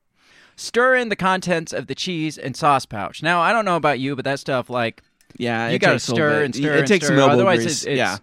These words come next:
Speaker 1: gets really chunky
Speaker 2: It
Speaker 1: and
Speaker 2: could
Speaker 1: stuff.
Speaker 2: be another, like, ten, tw-, to twenty seconds.
Speaker 1: Yeah, I'd say twenty, twenty-five seconds. So we're looking at, uh, three and a half minutes plus,
Speaker 2: Twelve seconds.
Speaker 1: uh, twelve seconds plus
Speaker 2: Plus,
Speaker 1: twenty
Speaker 2: yeah.
Speaker 1: seconds. So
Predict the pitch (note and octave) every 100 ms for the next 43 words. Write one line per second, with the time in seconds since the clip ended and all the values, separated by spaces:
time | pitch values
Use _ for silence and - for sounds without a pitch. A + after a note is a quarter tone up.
0 | - D3 - - C#3+ C3 - C3 A#2 D3
1 | D3 E3 D#3 C#3 C#3 C3+ B2 A#2 - B2+
2 | A#2+ A2 - - - - A#2 G#2+ G2 F2+
3 | C3 C3+ - G3 - C#3 C3 B2 B2+ A2
4 | G#2+ G#2 G2 - - F3 D#3+ F3 G3+ G3
5 | F3+ E3 D3+ - - - - - C#3 C#3
6 | C3+ A#2+ - E3 G3+ G#3 F#3 D#3+ - D3
7 | C#3+ - - E3+ E3 D3+ D3+ - - -
8 | A#2+ A2+ - G2+ C#3+ C3 B2+ A#2+ - F#3
9 | F3 - E3 E3 C#3 - C3+ - D3 C#3+
10 | B2 - A2+ G2 A2+ - B2 A#2+ A#2 A#2